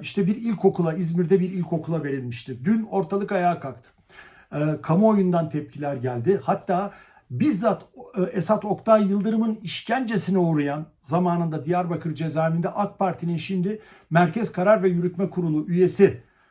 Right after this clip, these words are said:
Orhan Miroğlu buna itiraz etti. Cumhuriyet Halk Partililer ayağa kalktı, Demokrat, Dem Partililer ayağa kalktı. Gültan Kışanak, tutuklu haldeki azami süre, azami süre olan yedi yılını doldurduğu halde hala ta-, tahliye edilmeyen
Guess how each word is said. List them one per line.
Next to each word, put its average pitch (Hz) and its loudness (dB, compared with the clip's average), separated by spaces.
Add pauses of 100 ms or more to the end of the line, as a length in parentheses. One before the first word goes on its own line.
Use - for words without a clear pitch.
(140)
Orhan 180 4
Miroğlu 220 4
buna 165 0 (380)
itiraz 147 -2
etti. 156 -2 (240)
Cumhuriyet 214 2
Halk 202 0
Partililer 175 -2
ayağa 165 -4
kalktı, 165 -4
Demokrat, 196 -2
Dem 185 0
Partililer 175 -2
ayağa 165 -2
kalktı. 180 -4 (320)
Gültan 180 4
Kışanak, 190 0 (320)
tutuklu 202 2
haldeki 196 6
azami 190 4
süre, 190 0
azami 180 2
süre 185 -4
olan 190 0
yedi 175 2
yılını 202 0
doldurduğu 190 0
halde 202 -2
hala 180 -2
ta-, 175 -8
tahliye 160 -2
edilmeyen 170 -2